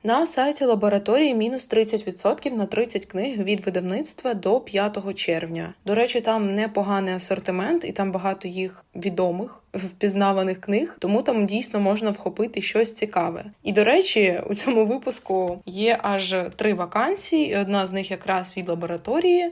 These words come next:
Лабораторія шукає авторів. Вони зацікавлені у нонфікшн та художніх текстах, головні вимоги: мова українська, обсяг тексту не менше, ніж триста тисяч знаків,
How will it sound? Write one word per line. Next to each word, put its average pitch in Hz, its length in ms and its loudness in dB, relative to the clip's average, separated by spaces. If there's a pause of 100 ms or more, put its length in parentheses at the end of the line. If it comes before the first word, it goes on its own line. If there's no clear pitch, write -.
Лабораторія 226 800 0
шукає 233 680 2
авторів. 170 680 -4
Вони 226 160 2
зацікавлені 202 720 -2
у - 20 -6
нонфікшн 180 460 -6
та 165 100 -8
художніх 170 500 -6
текстах, 311 640 0
головні 190 400 -2
вимоги: 170 720 -4
мова 180 280 0
українська, 247 760 -2
обсяг 202 360 -6
тексту 170 380 -4
не 180 120 -4
менше, 170 300 -4
ніж 170 180 -6
триста 170 380 -6
тисяч 165 360 -6
знаків, 320 520 -2